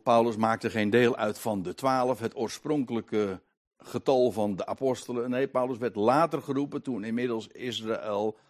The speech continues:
al min of meer, ik druk mij voorzichtig uit, op een zijspoor was gezet. Nou, hij was geroepen om het evangelie te vertellen. Het goede bericht, wat, wa-, wat is dat dan?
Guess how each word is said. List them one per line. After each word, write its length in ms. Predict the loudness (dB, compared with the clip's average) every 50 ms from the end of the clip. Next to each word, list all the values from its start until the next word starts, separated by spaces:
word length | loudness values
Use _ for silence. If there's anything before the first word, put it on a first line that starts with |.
| _ _
al 160 | -4 -4 -2
min 320 | 0 2 2 2 2 2
of 240 | 0 -2 -2 -2 -4
meer, 440 | -6 -8 -8 -6 -6 -4 -4 -6 -6 _ _ _ _ _ _ _ _
ik 100 | -20 -20 -20 _
druk 340 | -14 -6 -4 -4 -4 -4
mij 120 | -4 -6 -6
voorzichtig 520 | -6 -8 -8 -6 -8 -8 -8 -10 -12 -8
uit, 380 | -4 -2 -2 -2 -4 -6 -12 -20 _ _ _
op 180 | -12 -10 -8 -6
een 100 | -4 0
zijspoor 560 | 2 4 4 2 2 -2 -4 -6 -6 -6 -6
was 220 | -6 -8 -10 -10
gezet. 300 | -10 -10 -8 -10 -8 -8
Nou, 180 | -8 -8 -8 -8 _ _ _ _ _ _
hij 300 | 4 10 12 12 12 12 12
was 180 | 10 8 10
geroepen 540 | 10 10 12 12 10 8 8 8 8 8 6 2 _ _
om 300 | 8 10 10 10 10 10
het 260 | 10 8 8 8 6
evangelie 760 | 8 10 10 10 10 8 6 6 10 10 10 12 10 8 6
te 120 | 6 6
vertellen. 400 | 6 6 6 6 4 4 2 0
Het 140 | 0 -2 -2
goede 300 | -2 0 2 2 4 4
bericht, 240 | 4 4 4 2 2
wat, 200 | 2 2 2 2
wa-, 200 | 2 -2 0 2
wat 180 | 2 2 2
is 180 | 2 0 0 2
dat 180 | 2 2 4 4
dan? 260 | 4 4 4 2